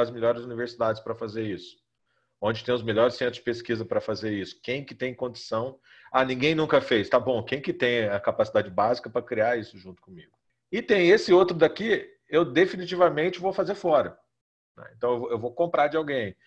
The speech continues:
Aí você pode partir por um, pra um M and A, pode partir pra uma compra de serviço, né? É, e nesse meio tempo ainda tem toda a história de, do corporate venture, que é,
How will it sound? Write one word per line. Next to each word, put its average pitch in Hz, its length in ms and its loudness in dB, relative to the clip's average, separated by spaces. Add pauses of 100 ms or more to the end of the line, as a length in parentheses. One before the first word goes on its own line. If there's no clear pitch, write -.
(120)
Aí 123 120 4
você 175 100 2
pode 143 240 2
partir 120 280 2
por 110 140 -6
um, 110 160 -4
pra 113 160 -10
um 107 120 -4
M 104 160 -6
and 123 80 -6
A, 120 300 -2
pode 104 200 -2
partir - 280 -2
pra - 120 -20
uma 104 140 -6
compra 107 340 -8
de 90 100 -18
serviço, 127 640 -10
né? 104 180 -12 (540)
É, 107 260 4
e 139 40 2
nesse 175 260 4
meio 170 220 4
tempo 175 260 4
ainda 180 240 4
tem 175 480 0 (160)
toda 170 280 4
a - 20 6
história 147 500 4
de, 120 420 -2 (280)
do 135 140 -10
corporate 139 500 -2
venture, 98 440 -6 (100)
que 113 120 -6
é, 107 360 0